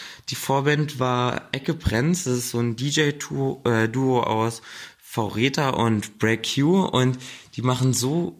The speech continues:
coole, also unbewusst schöne, ähm, Hip-Hop-Beats-Mucke. Ich musste mir die, ähm, im April gleich holen, nachdem ich die als Vorband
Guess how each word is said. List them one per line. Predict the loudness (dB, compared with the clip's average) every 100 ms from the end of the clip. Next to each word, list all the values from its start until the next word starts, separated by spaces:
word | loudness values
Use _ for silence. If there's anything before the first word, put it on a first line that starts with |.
| -18
coole, | -14 -2 2 2 2 2 -2 -8 _ _ _ _ -8
also | -4 -4 -4 -10 _ _ _ -20 -20 _ 0
unbewusst | 2 4 4 2 0 -2 -2
schöne, | -2 0 -2 0 2 4 4 2 -2 -14 -18 -18 -18 -6
ähm, | -2 2 2 0 0 -2 -2
Hip-Hop-Beats-Mucke. | 0 0 2 0 0 -4 -4 -2 0 2 2 2 0 0 -4 -14 _ _ _ _ -14 -6
Ich | 2
musste | 2 2 0
mir | 2 2
die, | 2 0 0
ähm, | 2 2 2 0
im | 0
April | -2 -4 0 0
gleich | 2 0 -2
holen, | 0 2
nachdem | 4 2 0
ich | -2
die | 0 -2
als | -2
Vorband | -2 0 0